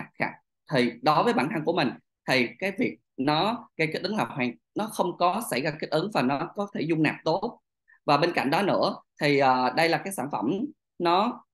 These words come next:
có thể sử dụng cho cả phụ nữ mang thai và cho, cho, ờ, đang cho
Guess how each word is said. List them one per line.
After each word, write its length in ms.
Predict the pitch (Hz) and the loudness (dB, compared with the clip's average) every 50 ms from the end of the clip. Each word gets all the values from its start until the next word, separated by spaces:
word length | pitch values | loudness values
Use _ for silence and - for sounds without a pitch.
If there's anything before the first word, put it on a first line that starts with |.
| _ _ _ _ _ | _ _ _ _ _
có 200 | - 139 190 214 | 0 2 2 2
thể 240 | 262 247 127 113 123 | 2 2 2 2 2
sử 140 | 151 - 127 | 2 0 0
dụng 320 | 131 - 131 110 120 120 - | 2 2 2 0 0 -2 -2
cho 220 | - 160 156 160 156 | 0 0 0 -2 -2
cả 160 | - 107 117 135 - | -4 -6 -6 -4 -2
phụ 120 | 120 117 | 0 0
nữ 220 | 120 113 98 120 160 202 | 0 0 0 -2 -2 -2
mang 180 | 185 156 147 | -2 -2 -2
thai 180 | 156 165 143 139 - | -2 -2 -2 -2 -2
và 100 | 127 113 - | -2 -4 -2
cho, 240 | - 135 139 135 135 - _ _ _ _ _ _ | -2 -2 -2 -2 -4 -8 _ _ _ _ _ _
cho, 220 | - 151 143 143 143 139 - - _ _ _ _ _ - | -4 -2 0 0 -2 -4 -6 -10 _ _ _ _ _ -4
ờ, 360 | 127 131 131 131 127 127 120 127 127 123 123 | -2 0 0 2 0 0 -2 -4 -6 -4 -2
đang 240 | 143 151 151 147 156 | 0 0 0 0 0
cho 480 | 156 156 151 151 147 147 147 143 143 | 0 0 0 2 2 0 0 0 -2